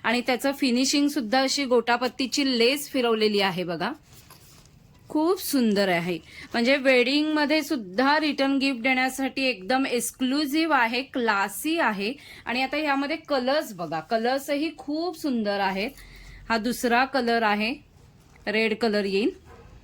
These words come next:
त्यामध्ये हा थोडा पीच असं ऑरेंज कलर आहे, एकदम लाईट शेड अशी आहे. हा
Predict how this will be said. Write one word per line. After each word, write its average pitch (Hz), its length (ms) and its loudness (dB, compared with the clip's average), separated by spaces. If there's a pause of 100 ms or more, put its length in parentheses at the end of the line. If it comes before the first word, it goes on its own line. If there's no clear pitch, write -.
(1300)
त्यामध्ये 202 360 -2
हा 214 180 0 (140)
थोडा 254 500 2
पीच 247 420 -4
असं 247 240 -2
ऑरेंज 226 580 0
कलर 220 320 0
आहे, 208 260 2
एकदम 214 320 -4
लाईट 202 360 -2
शेड 220 300 -2
अशी 208 220 -2
आहे. 208 340 -2 (3250)
हा 202 80 -2